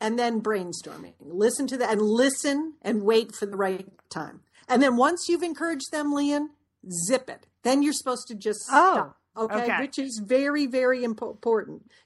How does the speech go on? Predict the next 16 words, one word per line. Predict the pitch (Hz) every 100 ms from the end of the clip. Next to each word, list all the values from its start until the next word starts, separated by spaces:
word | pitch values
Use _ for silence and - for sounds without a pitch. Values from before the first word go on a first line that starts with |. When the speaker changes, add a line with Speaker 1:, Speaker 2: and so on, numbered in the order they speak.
| -
Speaker 1:
You | 214
give | 175 269 277
your | 302
pep | 311 269 254
talk, | - 247 220 220 _ _ -
and | 196 214
then | 214 214
you | 202
stop. | - 202 170 - _ _ _ _ -
You | 214
don't, | 220 262 269 220 214 _ _ _ -
you | 226
just | 262 254
don't, | 262 240 214 190
you | 220
know, | 185 170